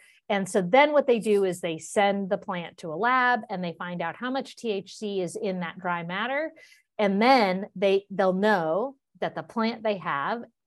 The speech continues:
and any extracts from that plant are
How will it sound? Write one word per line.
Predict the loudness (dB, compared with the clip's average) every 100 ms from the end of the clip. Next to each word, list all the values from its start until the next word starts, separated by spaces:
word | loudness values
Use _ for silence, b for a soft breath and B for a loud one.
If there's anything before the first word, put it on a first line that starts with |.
| -12
and | -4 -2
any | -2 -2 -2
extracts | -2 -2 -2 -2 -4
from | -4
that | -4 -8
plant | -12 -12 -12 -14 -18 _ b b b b 2
are | 4 6 4 2 -2